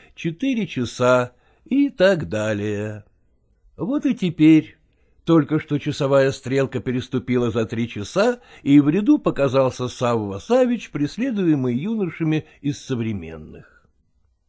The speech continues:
Юноши эти к его вретищу, именуемому пальтом, стараются прицепить бумагу с намалеванной на ней рожей, но Савва Савич на это отнюдь не обижается,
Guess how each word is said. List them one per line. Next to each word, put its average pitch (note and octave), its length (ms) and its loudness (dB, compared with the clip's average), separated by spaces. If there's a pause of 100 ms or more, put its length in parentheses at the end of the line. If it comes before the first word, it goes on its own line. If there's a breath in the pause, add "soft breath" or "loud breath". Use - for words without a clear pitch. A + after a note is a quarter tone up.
(400)
Юноши F#3+ 800 0
эти B3+ 180 -4
к - 120 -10
его B2+ 340 2
вретищу, A#2+ 720 -2
именуемому A2+ 800 0
пальтом, F#3+ 640 -2 (340 soft breath)
стараются C4 580 -2
прицепить C#3+ 540 -4
бумагу A#3 480 2
с - 120 -10
намалеванной G#3 640 0
на F3+ 140 0
ней G3 260 2
рожей, B2 640 0 (260 soft breath)
но C3+ 200 2
Савва B2 540 2
Савич A3+ 500 -4
на F#3 80 -4
это B3+ 300 0
отнюдь B2 420 -2
не A2 80 -2
обижается, G#3+ 840 0